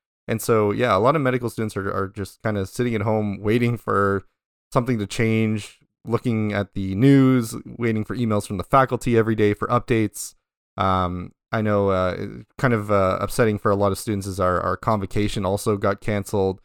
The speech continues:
<laughs> So we don't get, like, an official graduation. Uh, we kind of are having a last day of medical, uh, school Zoom meeting,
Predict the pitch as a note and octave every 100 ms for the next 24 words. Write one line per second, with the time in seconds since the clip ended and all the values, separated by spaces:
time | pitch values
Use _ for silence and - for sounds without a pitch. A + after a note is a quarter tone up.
0 | _ _ - - D#3+ C3 B2+ B2 A#2 A2+
1 | A2 G#2 G#2 G2 B2+ G#2+ G#2+ G#2+ G#2 G2
2 | G2+ A2 G#2 A#2 G#2 G2+ G2+ _ _ _
3 | _ G2 F#2+ F#2 F#2 G#2+ - A#2 A2 G#2
4 | G2 G#2+ G2+ G2 F#2+ F#2+ F#2 F2+ F#2+ _
5 | _ _ - A#2+ A#2+ - A#2+ A#2 G#2+ A2
6 | G#2+ A2+ G#2 G#2+ _ A2+ G2 F#2+ - -
7 | A2 G2+ G2 C3+ E3 B2+ G#2 F2 D#2 D#2+